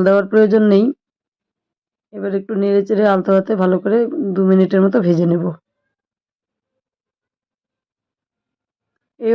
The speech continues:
অবস্থাতে চাইলে তোমরা ধনেপাতা দিয়ে দিতে পারো, আর অবশ্যই ধনেপাতা দিবে, ধনেপাতা দিলে খেতে ভালো লাগবে। যেহেতু আমার হাতের কাছে ধনেপাতা ছিল না, তাই আমি দিলাম না, তোমরা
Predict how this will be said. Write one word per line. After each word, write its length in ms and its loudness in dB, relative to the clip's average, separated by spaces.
অবস্থাতে 360 -6
চাইলে 240 2
তোমরা 260 2
ধনেপাতা 460 2
দিয়ে 180 4
দিতে 180 -2
পারো, 180 2
আর 100 -12
অবশ্যই 360 -4
ধনেপাতা 440 2
দিবে, 140 2
ধনেপাতা 400 2
দিলে 140 0
খেতে 200 0
ভালো 280 0
লাগবে। 220 0
যেহেতু 320 -4
আমার 180 0
হাতের 260 -2
কাছে 140 -4
ধনেপাতা 320 2
ছিল 140 0
না, 140 0
তাই 180 0
আমি 80 2
দিলাম 280 2
না, 80 0
তোমরা 160 -12